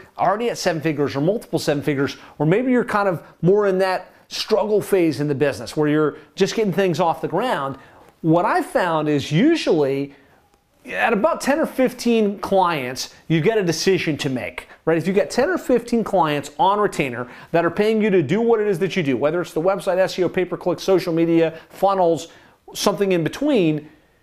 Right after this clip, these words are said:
if you're still the person talking to the client, going through the reports, seeding the vision, keeping them engaged, maybe even doing some of the onboarding process,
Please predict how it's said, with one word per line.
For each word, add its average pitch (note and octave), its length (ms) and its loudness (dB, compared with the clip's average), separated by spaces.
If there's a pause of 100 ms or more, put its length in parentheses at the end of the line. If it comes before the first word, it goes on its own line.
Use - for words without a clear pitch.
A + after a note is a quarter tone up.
(200)
if A3+ 220 2
you're A3 120 2
still D4+ 600 0
the C#4 140 0
person D#3 580 0
talking G3 360 0
to G3 60 2
the F3+ 60 2
client, D3+ 480 -2 (220)
going G#3 320 0
through A3 100 -2
the F#3+ 100 2
reports, E3 720 0 (120)
seeding A#3 400 0
the G#3+ 80 2
vision, D3+ 520 0 (220)
keeping B3 340 0
them G#3 140 2
engaged, D#3 480 0
maybe A3+ 220 0
even G#3 220 2
doing F#3+ 260 2
some F#3+ 180 -2
of D#3+ 60 -2
the D3+ 100 0
onboarding D3+ 640 0
process, B2 640 -4